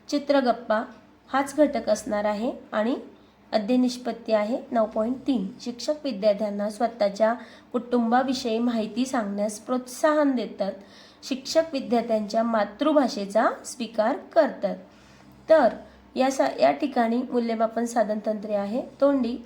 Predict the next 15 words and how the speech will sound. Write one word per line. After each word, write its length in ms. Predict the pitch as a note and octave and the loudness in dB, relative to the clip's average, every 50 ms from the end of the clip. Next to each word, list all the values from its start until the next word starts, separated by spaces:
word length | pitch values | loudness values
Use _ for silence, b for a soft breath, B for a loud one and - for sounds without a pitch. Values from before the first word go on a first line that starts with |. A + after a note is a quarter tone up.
| - - | -10 -4
आणि 240 | - G#3 G#3+ A#3+ D4+ F#4 | -2 0 0 0 -2 -4
शैक्षणिक 520 | - - A#3+ A3 - - - G#3+ G#3+ A3 - | -4 -4 -6 -6 -4 -6 -6 -6 -6 -6 -6
साहित्य 440 | - A#3 G#3+ F#3+ F#3+ - - G3+ | -2 -2 -2 -2 -2 -6 -6 -4
आहे 220 | G3 G3 G#3 C4+ D4+ | -4 -2 -2 -4 -4
चित्र. 400 | - - - D4 - - F#3+ F#3 F#3 - - B B B B B B B B B B | -6 -4 -4 -4 -4 -4 -8 -8 -8 -12 -20 B B B B B B B B B B
अशा 260 | - B3+ B3 - D4+ | -4 -2 2 2 0
प्रकारे 500 | D4 D4+ D4 C4+ C4 A#3 G#3 G3+ G#3+ B3 B3 B B B B B B - | 2 2 -2 -2 0 -2 -2 -2 -2 -4 -8 B B B B B B -2
पहिल्या 360 | B3+ B3 A#3 B3 A#3 C4 B3+ | 0 0 2 2 0 0 0
आठवड्याचे 840 | A#3+ A3 A3+ - A#3 G#3+ G3+ G3+ G3+ G3+ G3+ - D4 F4 A#4+ - B B B B B B _ _ _ _ _ _ - - | -2 -2 -2 -4 -4 -2 0 -2 -2 -2 -2 -2 -2 -2 -2 -4 B B B B B B _ _ _ _ _ _ -2 0
घटक 320 | A#3+ A#3 A#3+ A#3 A#3 - | 0 0 0 -2 -2 0
नियोजन 320 | A#3 A3+ G#3+ G#3 G#3+ G#3 | 0 0 0 0 0 0
आज, 200 | G#3 G3+ G3+ G3+ | 0 -2 -2 -4
आज 320 | G3+ - - G#3+ G#3+ G3 A3 | -4 -2 -2 -2 -2 -2 -4
आपण 280 | G3+ - - A#3 C4 | -4 -4 -4 -6 -6
पाहिलेलं 560 | D4+ - - A3+ G3+ G3+ G3 F#3+ F#3 F#3+ A3 | -4 -4 -4 -4 -2 -4 -4 -4 -4 -6 -6